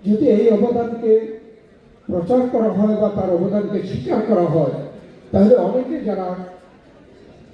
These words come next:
মুক্তিযুদ্ধের পরে ক্ষমতায় এসেছিল, তারা নিজেদেরকে নিজেরা ছোট করে ফেলে। সেই জন্যই কিন্তু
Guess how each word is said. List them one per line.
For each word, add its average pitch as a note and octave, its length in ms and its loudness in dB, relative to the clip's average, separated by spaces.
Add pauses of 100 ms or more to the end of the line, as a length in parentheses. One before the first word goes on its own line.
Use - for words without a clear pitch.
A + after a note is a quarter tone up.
(100)
মুক্তিযুদ্ধের A#3+ 720 0
পরে G3 160 2 (100)
ক্ষমতায় F#3+ 420 0
এসেছিল, E3+ 340 -4 (760)
তারা G3 180 0 (120)
নিজেদেরকে G#3+ 480 2 (100)
নিজেরা F#3 300 -4 (120)
ছোট B3 180 4 (120)
করে E3 200 -2
ফেলে। - 240 -8 (800)
সেই G3+ 320 -2
জন্যই G#3 400 2
কিন্তু E3+ 260 -2